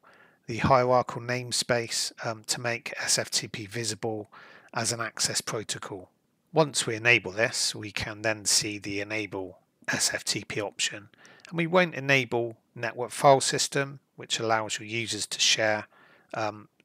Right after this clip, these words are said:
files across a network. We are using this blob storage for frequently accessed data, so we will leave the default for the access tier, and we won't enable large file shares.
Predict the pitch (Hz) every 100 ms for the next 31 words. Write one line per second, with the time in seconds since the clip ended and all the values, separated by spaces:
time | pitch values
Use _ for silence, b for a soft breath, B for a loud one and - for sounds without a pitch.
0 | _ _ - - 147 131 110 - - -
1 | 120 139 - 143 131 - - _ _ _
2 | _ _ _ _ - 131 139 147 160 120
3 | 113 107 - - 95 - - 107 101 101
4 | - - 107 98 - 151 127 - 107 104
5 | 98 - - - - 104 95 - 87 -
6 | - 131 120 123 131 123 107 107 98 -
7 | 101 - 117 104 - - 110 107 - -
8 | 104 - - 113 110 - B B B -
9 | 160 127 120 110 104 - 104 98 95 98
10 | 98 95 - - 95 87 - 92 85 -